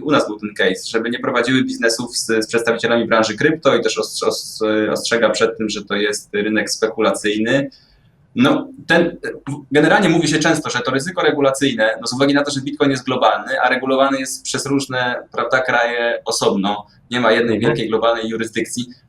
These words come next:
Speaker 1: to jest problem, zwłaszcza kiedy robi to jakiś duży kraj, a Chiny są pod względem przynajmniej ludności i też gospodarki jednym z największych, jeśli nie największym w obu tych przypadkach krajem. No, poza tym jest tam też sporo górników i tak dalej,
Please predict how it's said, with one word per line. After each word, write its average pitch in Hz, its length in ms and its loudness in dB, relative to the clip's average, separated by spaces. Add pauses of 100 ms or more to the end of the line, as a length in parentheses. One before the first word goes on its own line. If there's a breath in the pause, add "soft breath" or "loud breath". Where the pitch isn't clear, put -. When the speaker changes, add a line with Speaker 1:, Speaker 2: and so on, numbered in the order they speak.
Speaker 1:
to 135 60 2
jest 151 220 2
problem, 117 400 2
zwłaszcza 131 680 0 (320)
kiedy 120 200 0
robi 123 200 0
to 123 120 -2
jakiś 117 240 0
duży 117 240 -2
kraj, 107 280 2
a 107 140 0
Chiny 113 200 -6
są 110 340 -2 (340)
pod 107 80 -8
względem 110 260 -2
przynajmniej 110 300 -2
ludności 107 520 -2
i - 40 -20
też 104 180 -4
gospodarki - 500 -2
jednym 104 180 -4
z 101 40 -12
największych, 107 640 -2 (580 loud breath)
jeśli - 140 -12
nie 92 40 -4
największym 104 440 0
w 104 60 0
obu 101 180 0
tych - 120 -8
przypadkach 98 540 -2 (200)
krajem. 110 440 2 (300 soft breath)
No, 107 80 2
poza 117 180 2
tym 120 280 0 (640)
jest 110 160 -2
tam 110 140 0
też 104 100 -2
sporo 110 260 0
górników 107 440 -2
i - 40 -10
tak 104 160 -2
dalej, 110 400 0